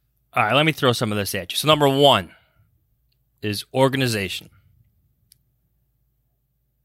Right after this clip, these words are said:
That ranges from how he organizes his playbook to his practice plans, from year-round staff assignments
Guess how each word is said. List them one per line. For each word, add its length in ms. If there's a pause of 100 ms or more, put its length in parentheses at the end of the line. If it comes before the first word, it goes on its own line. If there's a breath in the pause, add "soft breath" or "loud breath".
That 280
ranges 420
from 180
how 120
he 120
organizes 720
his 120
playbook 640 (440)
to 120
his 100
practice 500
plans, 600 (540)
from 220
year-round 460
staff 340
assignments 640